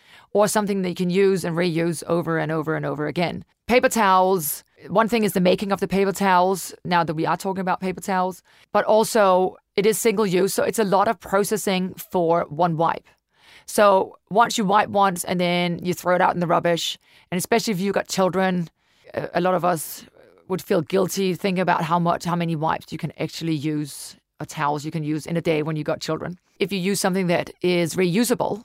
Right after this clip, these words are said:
you can wipe and you can wash it, and you can wipe, you can wash it. And when those, a lot of the paper towels do end up in the landfill, they do release a little bit of methane gas as they break down. So there is, there's a lot of negative effects. Uh, primarily,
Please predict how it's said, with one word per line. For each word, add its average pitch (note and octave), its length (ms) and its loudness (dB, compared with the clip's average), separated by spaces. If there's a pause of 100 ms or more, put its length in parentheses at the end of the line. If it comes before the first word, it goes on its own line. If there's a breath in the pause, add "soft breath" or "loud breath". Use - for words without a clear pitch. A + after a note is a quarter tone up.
you D#3+ 140 -4
can D3+ 160 -4
wipe F#3 280 2 (240)
and D#3 120 -6
you D3+ 60 -6
can D#3 120 -6
wash E3 220 -2
it, E3 40 0
and D#3 100 -6
you D3+ 60 -6
can D3+ 100 -6
wipe, D3+ 200 -2
you D3 80 -10
can D3 120 -8
wash D3+ 180 -6
it. - 160 -10 (440 loud breath)
And G3+ 240 -2
when C4 180 2
those, G#3 420 4
a - 40 -4
lot F#3 160 2
of - 80 -16
the F3 160 2
paper E3+ 260 -2
towels E3 500 -2
do B3 180 2
end F#3 120 2
up E3+ 100 0
in E3 60 -4
the E3 80 -2
landfill, D#3+ 640 -2 (300 soft breath)
they F3+ 60 -2
do G3 160 0
release F3+ 300 2
a F3+ 60 0
little E3+ 160 0
bit E3+ 120 -4
of D3+ 80 -2
methane D#3+ 440 -2
gas - 420 -2 (340)
as D#3+ 140 -6
they D#3+ 160 -4
break F3 240 -4
down. D#3+ 260 -2
So F3+ 140 -8
there G3 180 0
is, F#3+ 220 -4 (400 soft breath)
there's - 140 -6
a B3+ 40 4
lot G#3+ 140 6
of F#3+ 260 -4
negative F3+ 640 -2 (120)
effects. - 580 -2
Uh, E3 240 0
primarily, F#3 1080 0